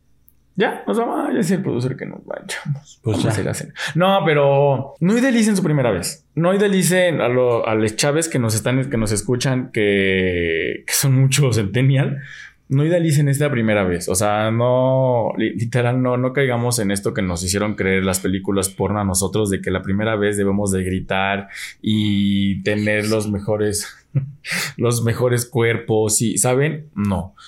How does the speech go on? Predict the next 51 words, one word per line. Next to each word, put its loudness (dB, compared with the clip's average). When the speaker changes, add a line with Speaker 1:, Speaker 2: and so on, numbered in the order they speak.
Speaker 1:
Solamente 0
cuídense, 0
sean -2
responsables, -2
busquen 0
el 0
momento. 0
Si 0
no 2
se 0
da 2
el 2
momento, 2
busquen 0
también 0
que -2
se 4
sientan 2
seguros, 0
es 0
lo 0
más 0
importante. 0
Y 0
de 2
ahí 0
al -2
real. 0
Y 0
si 0
no 2
es 2
esa 0
primera 0
vez, 0
puede 0
ser 0
la -2
primera 0
vez 0
con -2
otra -2
persona, -4
la 0
pre-, -2
otra -2
persona. -2
Y 0
así 0
hasta -2
que -2